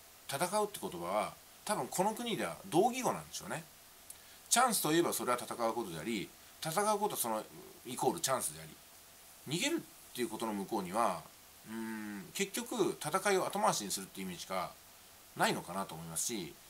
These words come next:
逃げた人も逃げた先にチャンスがあると思って、その挑戦をね、先延ばしにしてるっていう意味では、うん、なんか納得できるところがあるなと私は思うんですよね。うん。まあ、ですので私は、このネットビジネスの世界からは、まあ、逃げないかなと。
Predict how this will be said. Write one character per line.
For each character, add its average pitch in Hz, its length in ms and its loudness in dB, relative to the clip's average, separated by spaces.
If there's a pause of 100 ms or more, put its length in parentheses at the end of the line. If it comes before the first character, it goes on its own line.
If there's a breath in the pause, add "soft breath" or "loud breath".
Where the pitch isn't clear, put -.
(120)
逃 220 140 0
げ 240 80 -2
た 123 120 2
人 95 160 -8
も 107 240 0
逃 196 100 -2
げ 214 80 -4
た - 60 -4
先 95 200 -2
に 90 60 -8
チ 190 120 6
ャ 226 60 6
ン 202 40 2
ス - 100 2
が 90 80 0
あ - 20 -2
る 85 80 -4
と - 80 -12
思 80 80 -10
っ - 40 -14
て、 95 340 -2 (540)
そ - 60 -12
の 185 60 -10
挑 202 220 4
戦 214 180 0
を 202 40 -2
ね、 226 120 -6 (260)
先 165 240 -2
延 254 60 0
ば 147 80 2
し - 100 -2
に 95 60 -4
し - 100 -2
て 98 60 -6
る 85 40 -8
っ 85 40 -12
て - 120 -12
い 90 40 -8
う 87 40 -8
意 - 20 -8
味 78 80 -10
で 90 40 -6
は、 95 180 0 (540 loud breath)
う 110 140 -2
ん、 110 40 -4
な 139 60 0
ん 151 40 -4
か 113 80 2
納 139 100 2
得 220 180 -4
で 233 80 -6
き 220 60 -6
る 143 80 -2
と 95 60 -2
こ 87 80 -4
ろ 82 80 -4
が 87 60 -4
あ - 20 -8
る 80 60 -10
な 85 240 -6
と - 120 -14
私 87 100 -10
は 98 60 -4
思 87 80 -8
う 80 40 -10
ん - 20 -12
で - 80 -14
す - 40 -12
よ - 60 -12
ね。 165 140 -10 (1120)
う - 20 -18
ん。 - 20 -18
ま 135 60 -6
あ、 - 20 -4
で 180 80 2
す - 80 4
の 127 60 -2
で 113 40 4
私 113 260 0
は、 185 220 4 (300)
こ 110 100 -8
の 90 140 -6 (640)
ネ 120 80 -4
ッ 120 40 -10
ト - 300 2 (420)
ビ 131 80 -2
ジ 113 100 2
ネ 101 60 -2
ス - 120 0
の - 140 -14
世 - 160 2
界 - 160 -4
か - 120 -8
ら 175 80 4
は、 143 160 0 (540)
ま 123 100 2
あ、 - 20 4
逃 113 120 2
げ 123 100 2
な 95 60 -2
い - 40 -8 (100)
か 90 60 -14
な 87 80 -12
と。 87 60 -12